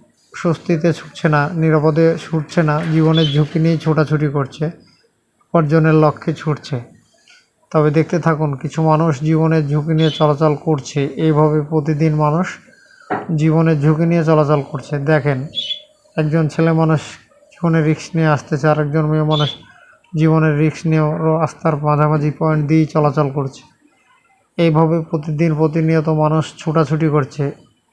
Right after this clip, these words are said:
কেন মানুষ এত জীবনের ঝুঁকি নিয়ে চলাচল করছে জানি না, তবে প্রত্যেকটা মানুষের উচিত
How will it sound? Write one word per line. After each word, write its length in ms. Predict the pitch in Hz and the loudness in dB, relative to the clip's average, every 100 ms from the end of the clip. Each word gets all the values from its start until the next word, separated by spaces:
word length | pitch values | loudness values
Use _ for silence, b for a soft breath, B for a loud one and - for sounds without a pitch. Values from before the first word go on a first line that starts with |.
| _ | _
কেন 280 | 170 160 170 | 0 0 2
মানুষ 280 | 170 165 160 | 0 0 0
এত 180 | 160 170 | -2 -2
জীবনের 500 | 156 156 165 165 143 | -2 0 0 0 0
ঝুঁকি 280 | 147 156 | -2 0
নিয়ে 160 | 160 156 | 0 0
চলাচল 460 | - 156 147 165 151 | 0 0 2 0 0
করছে 460 | 160 139 - 156 196 _ b b b b _ - 147 | 0 -2 -2 -4 -4 _ b b b b _ -4 0
জানি 260 | 156 151 | 2 2
না, 320 | 165 151 196 202 | 0 0 -2 -4
তবে 280 | 160 147 156 - | -2 0 0 0
প্রত্যেকটা 520 | 160 - 170 160 170 | -4 -2 -6 -4 -2
মানুষের 460 | 151 151 151 170 156 | 0 0 -2 -2 -2
উচিত 320 | 151 165 | -4 -4